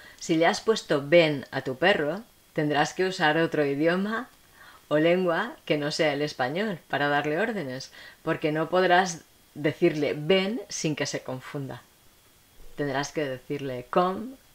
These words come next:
Si le has puesto kiss, no podrás darle órdenes en inglés, porque es demasiado parecido a sit. Conseguir que tu amigo perruno obedezca tus órdenes lleva tiempo. Has de intentarlo una y otra vez,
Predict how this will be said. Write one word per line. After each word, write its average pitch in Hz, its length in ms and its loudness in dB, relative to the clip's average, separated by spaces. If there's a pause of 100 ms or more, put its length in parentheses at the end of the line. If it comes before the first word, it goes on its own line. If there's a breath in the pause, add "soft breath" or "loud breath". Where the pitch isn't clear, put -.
(1040 loud breath)
Si 214 100 0
le 185 120 2
has 240 100 -2
puesto 220 400 2
kiss, 254 480 -2
no 185 160 -2
podrás 165 360 2
darle 156 280 2
órdenes 151 400 -2
en 135 160 -4
inglés, 190 480 -2
porque 147 320 -2
es 156 80 -6
demasiado 151 680 -2
parecido 131 520 -6
a 123 120 -8
sit. 220 300 -4 (1080 soft breath)
Conseguir 208 400 2
que 262 120 2
tu 208 120 0
amigo 175 380 0
perruno 143 440 0
obedezca 151 580 -2
tus - 260 -8
órdenes 214 640 -2
lleva 151 340 0
tiempo. 127 640 -8 (560 loud breath)
Has 160 160 4
de 185 100 2
intentarlo 170 760 2
una 170 240 0
y 156 80 -2
otra 151 240 0
vez, 135 220 -6